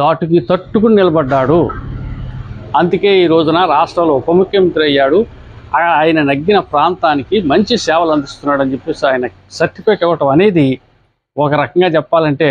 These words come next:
పిఠాపురం ప్రజలకు మాత్రమే కాదు, ఆంధ్ర రాష్ట్రంలో ఉన్నటువంటి అందరికీ కూడా గర్వకారణమే ఒక నాయకుడి గురించి ఈ అద్వానీ గారు ఇంత గొప్పగా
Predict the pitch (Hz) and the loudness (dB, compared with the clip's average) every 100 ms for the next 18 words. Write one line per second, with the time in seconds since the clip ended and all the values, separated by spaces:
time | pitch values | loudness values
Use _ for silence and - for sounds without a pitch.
0 | 123 135 156 160 165 160 151 147 143 139 | -2 -4 0 0 0 -2 -2 0 2 2
1 | 131 139 135 120 131 156 208 _ _ - | 0 0 -2 0 -2 -2 -4 _ _ -20
2 | - 135 156 185 175 165 160 - 160 151 | -4 0 0 0 0 0 -2 -2 0 2
3 | 147 143 135 135 131 131 143 151 156 147 | 2 0 0 0 0 0 0 -2 -4 -2
4 | 120 127 147 160 147 139 135 143 135 131 | -2 -2 -2 -2 -2 -2 0 0 0 -2
5 | 139 131 123 151 147 147 139 127 220 254 | -2 0 0 0 -2 -2 -2 -2 -2 -4
6 | _ _ _ _ - 147 147 139 160 151 | _ _ _ _ -4 0 0 0 0 0
7 | 143 147 139 127 127 180 190 | 0 0 -2 -2 -2 -2 0